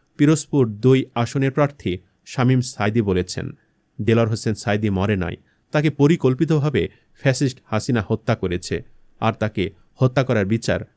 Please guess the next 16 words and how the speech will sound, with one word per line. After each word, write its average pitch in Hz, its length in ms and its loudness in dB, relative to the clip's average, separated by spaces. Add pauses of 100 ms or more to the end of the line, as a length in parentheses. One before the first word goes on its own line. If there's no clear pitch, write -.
(160)
বাংলার 113 420 2
মাটিতেই 98 440 -2
হবে। 85 360 -6 (540)
দুই 131 120 6
হাজার 190 260 4
বারো 160 220 4
সালের 170 220 0
পাঁচ 131 320 0
নভেম্বর 117 480 0 (240)
জামায়াত 131 380 2
নেতা 139 320 -2 (240)
মাওলানা 123 380 4
দেলোয়ার 120 280 2
হোসেন 127 240 -2
সাইদির 110 360 -2
পক্ষে 110 420 -2